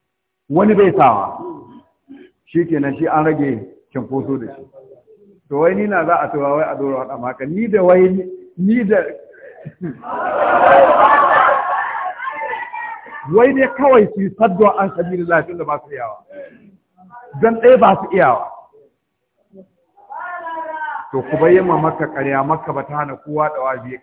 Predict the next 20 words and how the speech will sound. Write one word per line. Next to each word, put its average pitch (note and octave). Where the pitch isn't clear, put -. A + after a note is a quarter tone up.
ƙasa F#3
dai D3+
ta D3+
ce. -
Ƙasa. E3+
Sama G#3+
kuma F3+
hawa F#3+
na F#3+
harko F3
ta F3+
ce D3
kowa D3
sai D3
ya C#3
sa A2+
zane C3+
don F3
a D3+
rage E3